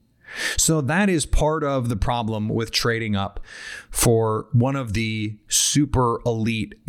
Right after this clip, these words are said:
guys. Now, the other problem is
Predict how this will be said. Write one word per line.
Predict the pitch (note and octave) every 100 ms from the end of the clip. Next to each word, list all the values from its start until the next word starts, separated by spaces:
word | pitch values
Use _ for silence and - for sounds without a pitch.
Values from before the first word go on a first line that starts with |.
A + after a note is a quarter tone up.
| G2+
guys. | G#2+ F#2 - - - - - - _ _ - - - -
Now, | B2 B2 A#2+ A#2+ A2 -
the | A#2+
other | G3 F#3
problem | - A#2+ G#2 G#2+ A#2 C3 - _ _ _ _
is | - C#3 C3+ C3+ C3 - -